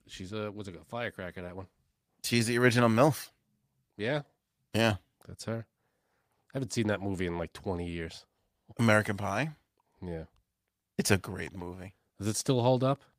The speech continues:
Speaker 2: Can I tell you something? I don't know if it holds up for yo-, I don't know if it holds up, but I watch it and I go, "That,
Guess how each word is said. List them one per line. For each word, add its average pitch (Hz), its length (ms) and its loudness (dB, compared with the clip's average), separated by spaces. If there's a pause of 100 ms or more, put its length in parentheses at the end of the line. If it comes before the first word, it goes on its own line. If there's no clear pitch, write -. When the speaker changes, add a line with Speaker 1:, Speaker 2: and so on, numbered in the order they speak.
(200)
Speaker 2:
Can 147 140 4
I 147 80 8
tell 135 260 10
you 131 120 6
something? 123 640 0 (2000)
I 160 120 12
don't 208 220 12
know 170 180 12
if 127 120 10
it 123 120 10
holds 113 600 6
up 104 260 8
for 98 420 4
yo-, 98 400 2
I 127 80 10
don't 185 120 10
know 160 140 12
if 113 100 6
it 107 80 4
holds 95 320 2
up, 87 220 0 (680)
but 107 140 2
I 123 200 12
watch 117 420 8
it 113 160 10
and 104 160 6
I 98 140 6
go, 98 680 6 (1600)
"That, 107 500 6